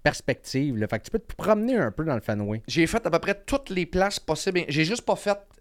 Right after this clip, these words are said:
Speaker 2: le, un match sur le Green Monster. Je l'ai fait à l'autre, à Fort Myers, mais je l'ai pas fait à, à, à, à Fenway. Fait que je peux pas te le dire.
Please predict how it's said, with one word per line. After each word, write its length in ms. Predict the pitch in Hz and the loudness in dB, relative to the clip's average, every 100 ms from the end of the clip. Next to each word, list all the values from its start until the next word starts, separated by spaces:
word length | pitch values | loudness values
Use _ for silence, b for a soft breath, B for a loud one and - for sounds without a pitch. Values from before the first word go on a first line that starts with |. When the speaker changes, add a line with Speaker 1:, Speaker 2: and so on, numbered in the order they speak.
| - | -12
Speaker 2:
le, 420 | 90 127 120 117 - | -2 2 2 0 0
un 160 | 131 | -2
match 420 | 139 156 160 - - | 0 -2 -2 -10 -10
sur 320 | - 175 160 | -6 -2 0
le 80 | 135 | 0
Green 180 | 117 123 | -2 -4
Monster. 340 | 113 104 113 98 b b | -4 -4 -6 -8 b b
Je 80 | 101 | -2
l'ai 100 | 147 | 2
fait 200 | 190 185 | 2 4
à 80 | 151 | 2
l'autre, 240 | 180 165 | 2 0
à 40 | |
Fort 200 | 131 170 160 | 0 0 0
Myers, 360 | 139 147 180 | 0 2 0
mais 80 | 131 | 0
je 100 | 117 | -2
l'ai 80 | 143 | -2
pas 160 | - 131 | 0 0
fait 260 | - 165 - - | 0 -4 -4 -4
à, 300 | 110 107 101 | 0 0 0
à, 400 | - 104 - 104 | -2 -4 -4 -8
à, 40 | - | -8
à 80 | 110 | -10
Fenway. 400 | 104 117 113 135 | -8 -6 -6 -6
Fait 80 | - | -8
que 60 | - | -12
je 40 | |
peux 80 | - | -12
pas 120 | - | -10
te 100 | 139 | -8
le 60 | 113 | -6
dire. 280 | 123 160 | -4 -6